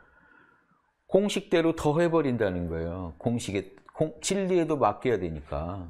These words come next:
하나님한테만 맡길 게 아니라 진리에도 맡겨야 될 거 아니에요. 그러니까 평소에 접속, 하나님하고 접속해서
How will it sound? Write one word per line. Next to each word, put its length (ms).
하나님한테만 800
맡길 320
게 100
아니라 320
진리에도 600
맡겨야 360
될 180
거 120
아니에요. 200
그러니까 200
평소에 500
접속, 440
하나님하고 540
접속해서 600